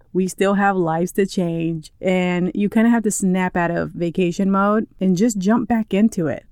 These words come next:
But I hope you had an amazing time celebrating and were able to create those memories because they're important. You know, it's really good to slow down around this time of year and just enjoy the moment, enjoy all the things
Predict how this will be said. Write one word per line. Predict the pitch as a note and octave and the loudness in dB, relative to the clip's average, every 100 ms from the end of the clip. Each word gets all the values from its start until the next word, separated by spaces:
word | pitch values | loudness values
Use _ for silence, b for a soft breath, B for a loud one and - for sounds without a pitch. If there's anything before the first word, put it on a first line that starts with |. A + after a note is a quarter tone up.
| _ | _
But | F3+ | -2
I | F#3 | 0
hope | F#3 B3 | 2 4
you | D#4 B3 | 4 4
had | G#3 F3+ | 4 2
an | F3 | 2
amazing | E3+ F3 G3 F3+ | 0 2 2 0
time | E3+ D#3+ | -2 -4
celebrating | - C#3+ D3 D#3 D3+ D#3+ - | -4 -4 -2 -2 0 -2 0
and | D#3+ D#3+ D#3+ | -2 -2 0
were | A#3 C4 G3+ | 2 2 2
able | G3 F3+ | 0 -2
to | - E3+ | -2 -4
create | - E3+ E3+ E3 | -2 -2 -2 -2
those | D#3+ D#3+ | -4 -2
memories | E3+ F3 G#3 A3+ | -2 2 0 0
because | C4+ - C#4+ | -2 0 0
they're | C#4+ C#4 | 2 2
important. | B3 A#3+ A3 D#3+ D#3 - - | 2 0 -2 -2 -6 -10 -4
You | F#3+ | -2
know, | G3 | 0
it's | G3 - | -2 -2
really | G#3 A#3 B3 | 0 2 2
good | G3+ F#3 | 0 -2
to | - | -4
slow | F3 - E3+ | -10 -4 -4
down | E3+ E3 E3 | -2 0 0
around | D#3+ D#3+ D#3 | 0 0 -2
this | D#3+ | -4
time | - F3 D#3 | -2 -2 -2
of | |
year | D3+ E3 E3 F3 | -4 -4 -4 -2
and | A3 A3+ A3+ | 2 4 4
just | C4+ C#4+ - | 2 0 -2
enjoy | G#3+ G3+ E3+ F#3 G#3+ | 2 4 4 4 2
the | |
moment, | E3+ E3 A3 C#3+ - | 2 6 6 4 -2
enjoy | G#3 F#3 D#3 F#3+ G#3 | -2 -2 2 0 2
all | G#3 | -2
the | G3+ | -4
things | G3 F#3 F3 F3 F3 F3+ - | -2 -2 0 0 -2 -6 -10